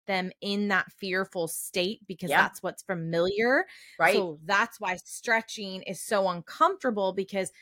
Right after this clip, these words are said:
Speaker 1: stretching is releasing. And what I've been having, the conversation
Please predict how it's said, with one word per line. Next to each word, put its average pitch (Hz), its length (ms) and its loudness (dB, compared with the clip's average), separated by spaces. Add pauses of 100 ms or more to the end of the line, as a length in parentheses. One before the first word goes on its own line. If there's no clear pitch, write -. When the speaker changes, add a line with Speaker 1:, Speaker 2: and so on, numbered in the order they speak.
(180)
Speaker 1:
stretching 233 520 0
is 202 200 -4
releasing. 190 840 -4
And 196 140 -4
what 208 100 4
I've 214 160 6
been 214 100 2
having, 202 540 -2 (180)
the 214 100 -4
conversation 196 500 0